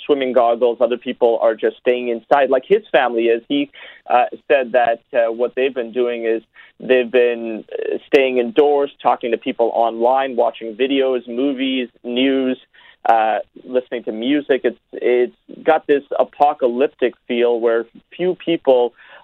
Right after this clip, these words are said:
are risking leaving their homes, and when they are, they're, they're completely covered, uh, with, uh, some sort of protected, protective devices.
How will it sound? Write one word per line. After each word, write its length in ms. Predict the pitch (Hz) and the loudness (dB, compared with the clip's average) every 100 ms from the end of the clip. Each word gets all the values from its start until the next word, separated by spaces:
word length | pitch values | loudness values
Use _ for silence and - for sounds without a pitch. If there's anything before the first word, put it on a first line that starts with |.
| _ | _
are 260 | 120 117 117 | 2 4 0
risking 800 | 117 123 143 _ 135 113 110 110 | -4 -4 -4 _ -6 -6 -6 -4
leaving 300 | 127 123 117 | -4 -4 0
their 160 | 113 | 0
homes, 420 | 113 135 139 139 123 | 2 0 0 -2 -2
and 180 | 113 113 | -2 -2
when 120 | 117 | 0
they 160 | 113 | 2
are, 260 | 113 117 113 | 2 2 0
they're, 280 | 113 113 113 | 0 -2 -2
they're 180 | 107 110 | -4 -6
completely 520 | - 110 - 123 113 | -6 -10 -8 -4 -4
covered, 500 | - 123 117 113 110 - - - | 0 2 2 0 -2 -16 -20 0
uh, 240 | 113 110 101 | 2 2 0
with, 340 | 107 113 117 - _ - | -2 -2 -2 -4 _ -2
uh, 180 | 120 113 - | 0 0 -2
some 180 | 160 143 | -2 0
sort 220 | - 120 | 0 0
of 160 | 113 110 _ _ _ - | 0 -4 _ _ _ -10
protected, 560 | 120 123 - 110 98 - 104 - | -6 -4 -2 -4 -6 -6 -6 -2
protective 420 | 131 120 - 101 | 0 2 0 0
devices. 480 | 110 107 107 92 | 2 2 0 -6